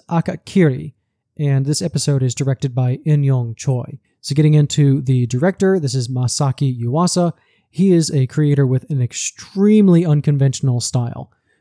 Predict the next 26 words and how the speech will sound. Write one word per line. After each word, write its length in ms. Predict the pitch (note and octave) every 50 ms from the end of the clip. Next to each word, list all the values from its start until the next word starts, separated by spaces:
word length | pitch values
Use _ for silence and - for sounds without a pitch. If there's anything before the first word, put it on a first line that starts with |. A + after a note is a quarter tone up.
| _ _
When 120 | - C3 C3+
you're, 160 | D3 E3+ F#3
when 260 | D#3 E3 F3 D#3+ D#3+
you 100 | F3+ G3+
think 300 | F#3 - G3 F#3 F#3+ - -
of, 680 | E3 D3 D3 D3 C#3+ C#3 C3+ C3 B2+ B2+ B2 - - _ _ _ _ _ _
quote, 320 | - - D#3 D#3 D#3 - -
popular 800 | - D#3+ E3 E3 - F3 E3 D3+ D3+ D3 C#3+ C#3 C#3 D3 - -
anime 640 | D#3 D#3 D3+ D#3 D3 C#3+ C#3 C3+ C3+ C3 C3 B2+ A#2+ -
styles, 760 | - - - - - C#3+ C3+ C3 B2 B2 A#2+ - F3 - -
I 160 | - D#3 C#3
guess, 420 | A#2+ B2+ C3 A#2+ A#2 A2+ - -
or 200 | D#3+ C#3+ C3+ C3
the 300 | A#2+ A#2+ C3 B2+ B2+ B2
Shonen 420 | B2 - - - D#3+ D3+ D3 C#3 C#3
Jump 240 | B2 C#3 C#3 D3 -
style, 420 | - - D3 C#3 C#3 C3+ C3 C3
Dragon 400 | B2+ C3 C#3 C#3+ C#3 C3 C#3 C3
Ball 220 | B2+ B2+ B2+ B2+
Z, 520 | B2 A#2+ A#2+ B2+ B2+ B2+ B2 B2 B2 A#2 _ _ _ _ _ _ _ _ _ _ -
Naruto, 880 | C#3 C#3+ C#3+ C3+ C3+ B2+ - - C#3+ C3+ C3 C3 B2+ B2+ B2 B2 A#2+ A#2+
Boruto, 800 | B2 C3+ C#3 C3+ C3 B2 - B2+ C3 B2+ B2 B2 A#2+ A#2+ B2 - _ _ _ _ _ _ _ -
One 260 | C3 C3 C#3+ C#3+ C3+
Piece, 500 | G#2 A#2 C3+ C3+ B2+ B2 B2 - - -
Demon 420 | - - C3+ D3 D3 C#3+ C#3 C3+
Slayer, 400 | C3 - C#3+ C3+ B2+ B2 B2+ B2